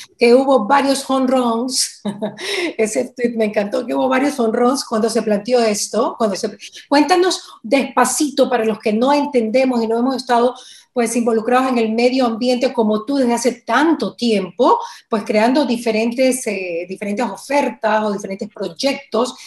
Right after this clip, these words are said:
dentro de lo privado y dentro de lo público. Cuéntanos cómo va este corredor famoso que se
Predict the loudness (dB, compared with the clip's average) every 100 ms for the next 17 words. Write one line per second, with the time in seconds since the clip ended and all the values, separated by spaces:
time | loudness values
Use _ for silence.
0 | -20 -4 -2 0 0 0 0 -2 2 2
1 | 4 2 0 -4 -16 -12 -2 0 0 -2
2 | -2 -2 -2 2 2 0 -2 -2 -4 -8
3 | -10 -6 -2 0 0 -2 0 4 4 4
4 | 0 0 0 -2 -6 -6 -4 -2 -2 0
5 | 0 -2 -2 -4 -2 -2 -4 -4 -6 -4
6 | -6